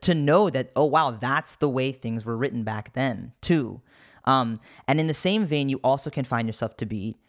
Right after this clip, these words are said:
remarkably surprised, I think, by how forward-thinking certain pieces of Shakespeare can be. And that's where I was really shocked in that I, there were some pieces of text that I would pick out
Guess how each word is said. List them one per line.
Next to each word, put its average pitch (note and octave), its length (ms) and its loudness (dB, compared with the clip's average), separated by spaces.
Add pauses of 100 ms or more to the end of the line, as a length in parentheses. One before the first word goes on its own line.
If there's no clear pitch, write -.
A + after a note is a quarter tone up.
(220)
remarkably A#2 500 0
surprised, B2 680 0
I A2+ 100 -2
think, A2+ 400 -6 (380)
by B2 140 4
how C3 340 2
forward-thinking A#2 1120 -2 (320)
certain B2+ 300 0
pieces A2 280 -6
of A2 100 -4
Shakespeare - 380 -6
can A2+ 240 -6
be. A#2 480 -4
And B2+ 120 0
that's D#3+ 280 0
where C#3+ 140 4
I C#3+ 160 4
was C#3 200 -4
really A#2+ 160 -2
shocked A2+ 560 -4 (160)
in B2 200 2
that A#2 340 0 (180)
I, A#2 120 -2
there B2 160 0
were A#2+ 160 0
some A#2 280 -2
pieces A2+ 300 -6
of A2 100 -4
text - 400 -6
that A2 120 -2
I G#2+ 60 -2
would G#2+ 160 -6
pick - 180 -8
out G#2 320 -2